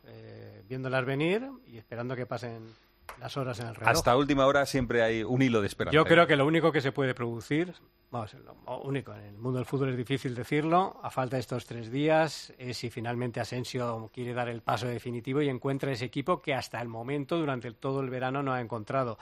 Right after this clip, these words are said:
Speaker 1: Yo creo que si alguno tiene más opciones, eh, de salir, sería Odriozola.
Speaker 2: Muy bien, Melchor. Hasta mañana. Un abrazo.
Speaker 1: Hasta luego.
Speaker 2: Eh, la otra noticia, por cierto, eh, no es oficial todavía, Guille, no sé si, si tienes notificación de que Anthony, el del Ajax, todavía no es oficial en el United, ¿no?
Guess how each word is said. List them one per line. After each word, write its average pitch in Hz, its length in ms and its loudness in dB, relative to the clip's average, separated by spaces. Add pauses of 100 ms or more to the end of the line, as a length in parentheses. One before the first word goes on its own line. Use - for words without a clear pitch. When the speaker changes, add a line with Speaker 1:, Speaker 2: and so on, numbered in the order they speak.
(540)
Speaker 1:
Yo 135 200 0
creo 156 160 6
que 131 80 0
si - 100 -4
alguno 143 360 4
tiene 147 180 2
más 143 220 2
opciones, 131 500 -2 (140)
eh, 127 280 -10
de 120 140 -8
salir, 135 320 -4
sería 127 300 -4
Odriozola. 104 460 -10 (400)
Speaker 2:
Muy 117 120 2
bien, 117 100 4
Melchor. 120 460 4
Hasta 95 180 -2
mañana. 139 240 8
Un 151 60 6
abrazo. 165 480 6
Speaker 1:
Hasta 143 200 6
luego. 156 300 6 (140)
Speaker 2:
Eh, 101 180 -2
la 104 140 6
otra 139 280 6
noticia, 135 280 4
por 107 120 2
cierto, 147 360 4
eh, 107 500 2 (120)
no 120 120 2
es 135 100 4
oficial 165 320 4
todavía, 151 280 6
Guille, 147 160 4
no 143 100 4
sé 143 140 0
si, 131 220 0
si 123 180 -2
tienes 123 280 0
notificación 117 520 2
de 120 100 2
que 104 160 2
Anthony, 127 280 4
el 135 140 2
del 120 120 4
Ajax, 139 180 4
todavía 117 220 4
no 127 80 2
es - 80 -2
oficial 117 340 2
en 104 100 0
el 92 140 -2
United, 107 300 2
¿no? 131 180 -2